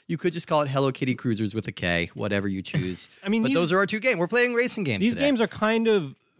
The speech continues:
Speaker 2: very similar in a lot of respects and also kind of, like,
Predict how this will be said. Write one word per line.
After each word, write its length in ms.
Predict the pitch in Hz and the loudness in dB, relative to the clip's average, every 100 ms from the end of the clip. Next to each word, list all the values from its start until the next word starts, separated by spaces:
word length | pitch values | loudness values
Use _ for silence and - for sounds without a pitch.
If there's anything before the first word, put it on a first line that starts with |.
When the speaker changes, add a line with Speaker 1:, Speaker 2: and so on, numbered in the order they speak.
| 185 - | -20 -12
Speaker 2:
very 440 | 143 160 190 220 | -2 0 2 2
similar 600 | - - 165 147 143 196 | 0 0 2 4 2 2
in 260 | 220 156 151 | 0 0 2
a 100 | 143 | 2
lot 320 | 131 127 139 | 2 2 2
of 140 | 147 147 | 2 0
respects 680 | 139 - - 123 151 - | -4 -4 -2 0 -2 -6
and 160 | - 139 - | -4 -2 0
also 420 | 147 151 165 147 | 0 0 0 -2
kind 300 | - 143 143 | 0 2 2
of, 100 | 127 | 2
like, 300 | 127 123 | 0 0